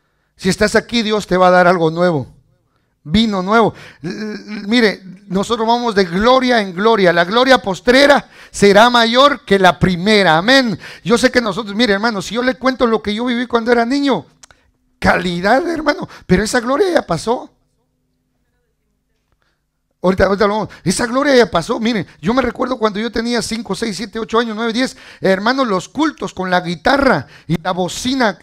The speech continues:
No sé si usted vio algún día una bocina campana. Ah, los cultos eran gloriosos, hermano.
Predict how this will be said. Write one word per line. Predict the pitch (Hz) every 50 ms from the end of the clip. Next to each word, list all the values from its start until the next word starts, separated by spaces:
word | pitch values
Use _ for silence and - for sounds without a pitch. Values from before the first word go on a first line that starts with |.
| 180
No | 170 185 214
sé | 180 220 208
si | 202 214
usted | 185 - 220
vio | 208 208 220
algún | 220 220 202 220
día | 202 226 226
una | 226 220
bocina | 208 180 175 - 214 220 220 202
campana. | - 165 170 156 - 220 254 254 285 - - _ _ _ _ _ _ _ _ _ _ _ _ _ _ _ _ _ _ _ _ _ _ _ _ _ _ _ _ _ _ _
Ah, | _ 196 208 240
los | 233 226 202 175 - -
cultos | - 262 240 311 262 185
eran | 247 240 262 262 -
gloriosos, | 240 214 180 170 165 175 220 269 262 403 392 330
hermano. | 349 320 285 247 269 262 226 151